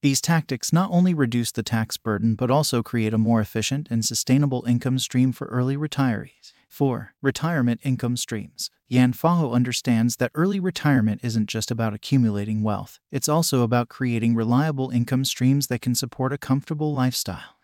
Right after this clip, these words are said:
He helps individuals diversify their income sources, which might include rental properties,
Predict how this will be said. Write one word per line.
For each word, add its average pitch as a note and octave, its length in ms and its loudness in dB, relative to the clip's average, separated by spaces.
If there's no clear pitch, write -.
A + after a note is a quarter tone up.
He D3 140 2
helps F3 300 0
individuals B2 580 -2
diversify D3 680 -2
their B2+ 180 -4
income A2+ 340 -2
sources, A2 680 -8
which C3 220 0
might B2+ 160 4
include A#2 400 0
rental A#2+ 280 2
properties, - 680 -4